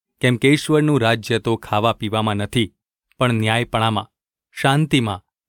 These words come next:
અને પવિત્ર આત્માથી મળતા આનંદમાં છે, કેમ કે તે બાબતમાં જે ખ્રિસ્તની સેવા કરે છે, તે ઈશ્વરને પસંદ તથા માણસોને માન્ય થાય છે. તેથી જે બાબતો શાંતિકારક છે,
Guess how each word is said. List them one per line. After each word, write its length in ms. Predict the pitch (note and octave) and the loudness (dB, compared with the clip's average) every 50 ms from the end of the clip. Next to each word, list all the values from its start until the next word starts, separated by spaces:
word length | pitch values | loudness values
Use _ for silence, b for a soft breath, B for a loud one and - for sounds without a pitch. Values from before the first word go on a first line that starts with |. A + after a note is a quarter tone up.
| _ _ | _ _
અને 160 | - C3 B2+ B2+ | -2 0 0 0
પવિત્ર 480 | - C3 B2 B2+ B2+ - - - B2+ | 0 0 0 0 -2 -2 -2 -2 0
આત્માથી 600 | B2+ B2+ - A#2+ A2 - - A#2 A2+ G#2+ - - A2+ | 0 0 0 -2 -2 -2 -4 -6 -6 -4 -4 -4 -4
મળતા 540 | A2 A2 A2 G#2 - A2+ G#2+ G2+ G2 - _ _ _ _ _ - | -2 -4 -4 -4 -2 0 0 0 0 -2 _ _ _ _ _ -2
આનંદમાં 500 | C3 A#2 A#2+ B2 A#2+ A2 A2 G#2+ G#2+ G#2+ | -2 0 0 0 -2 -2 -2 -2 -4 -4
છે, 240 | - B2 G#2 - _ _ _ _ _ _ _ _ _ _ _ - | -4 -6 -6 -8 _ _ _ _ _ _ _ _ _ _ _ -2
કેમ 180 | D3 D3 E3 | 0 0 0
કે 160 | E3 - F#3+ | 0 0 0
તે 140 | F3 - F3 | 2 2 2
બાબતમાં 640 | D3 B2 A#2+ B2+ C3 C#3+ C#3+ - C3 B2+ B2 C3 C3 | 2 2 2 2 0 -2 -2 -2 -2 0 0 -2 -2
જે 180 | G#2+ B2 B2 | -2 -2 -2
ખ્રિસ્તની 520 | - - - B2+ A#2 - - C3 B2+ C3 B2+ | -2 0 0 -2 0 0 -2 0 0 0 0
સેવા 360 | - - A#2+ A2 G#2+ G#2+ G#2+ | -2 -2 -2 0 0 0 -2
કરે 300 | - - G#2 G#2 B2 C3 | -2 -2 0 2 2 2
છે, 260 | - - A2 F2+ - _ _ _ _ _ _ _ _ _ | 0 -2 -6 -6 -8 _ _ _ _ _ _ _ _ _
તે 60 | - | 2
ઈશ્વરને 460 | C#3+ E3 D3+ - F3 E3+ E3 D#3+ E3 D#3+ | 2 2 2 2 2 2 2 2 0 -2
પસંદ 540 | C#3+ - A#2 - - C3 A2+ G#2+ G#2+ G#2+ - _ _ _ | -2 -2 -2 0 0 0 0 -2 -4 -8 -10 _ _ _
તથા 240 | - B2 - C#3 B2+ | -4 -2 0 0 0
માણસોને 600 | A#2 A#2 A#2 B2 C3+ C#3+ C#3 - - C3 C3 C#3 | 2 2 2 2 0 0 0 0 0 2 2 2
માન્ય 400 | C3 A2+ G#2+ G#2+ G#2 A2 A2 A2 | 2 2 2 2 0 0 0 -2
થાય 200 | G#2 - G#2+ G#2+ | 0 0 -2 -2
છે. 260 | G2+ - A#2 G2 - _ _ _ _ _ _ _ _ _ _ _ _ _ _ | 0 -2 -4 -4 -6 _ _ _ _ _ _ _ _ _ _ _ _ _ _
તેથી 300 | - D3 D#3+ D3+ G3+ G3 | 2 2 2 2 0 -2
જે 160 | E3+ D#3+ F3+ E3+ | 0 0 2 2
બાબતો 400 | D3 C3+ C3 C3+ C#3+ C#3 D#3 D3 | 2 2 2 0 0 0 -2 -2
શાંતિકારક 760 | - - A#2 A2+ A#2 - - C3 A2+ - A2+ A2 B2 C3 | 0 0 -2 -2 -2 0 -2 -2 0 0 2 2 2 0
છે, 300 | - - - B2 G2 - | 0 -2 -4 -4 -4 -6